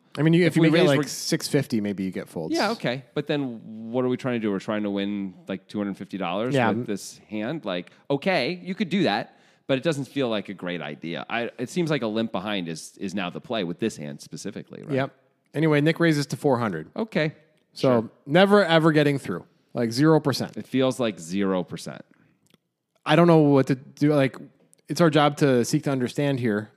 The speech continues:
Speaker 1: but,
Speaker 2: Yeah.
Speaker 1: like, I don't see any value in doing this.
Speaker 2: Well, here's a few things. Um, by raising to four hundred, he now is almost always going to get the button, right?
Speaker 1: Yep.
Speaker 2: Like, that has some value. He sort of per-,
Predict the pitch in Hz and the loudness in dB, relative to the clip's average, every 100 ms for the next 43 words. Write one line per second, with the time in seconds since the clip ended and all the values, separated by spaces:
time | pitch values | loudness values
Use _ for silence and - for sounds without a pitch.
0 | - 113 101 107 110 131 147 - 156 139 | -6 -4 -2 -4 -2 0 0 2 2 2
1 | 120 117 117 120 113 107 110 113 90 90 | 2 2 2 2 2 0 0 -2 -2 -6
2 | - - - - 170 160 208 233 202 - | -8 -12 -12 -4 -2 0 0 0 -4 -2
3 | 143 - 78 55 - - - - 98 95 | -2 -2 -6 -8 -14 -14 -16 -10 -6 -4
4 | 90 - _ _ _ _ 120 120 127 143 | -6 -10 _ _ _ _ -2 0 0 0
5 | 180 160 175 147 131 120 117 127 120 151 | -2 -4 -2 0 0 -2 -2 -2 0 -2
6 | 139 139 131 151 143 117 131 143 - 127 | -2 -4 -2 -2 -2 0 0 0 -2 -2
7 | 123 - 110 113 - 98 87 - 60 - | -2 -4 -4 -4 -4 -6 -8 -10 -14 -20
8 | - 90 90 - - 131 135 - - 107 | -12 -8 -8 -10 -8 -4 -4 -4 -6 -6
9 | - 135 180 226 277 175 95 87 143 170 | -2 0 0 0 -2 -2 -4 -4 -6 -6
10 | _ _ _ _ - 139 175 143 143 | _ _ _ _ -6 0 0 0 -2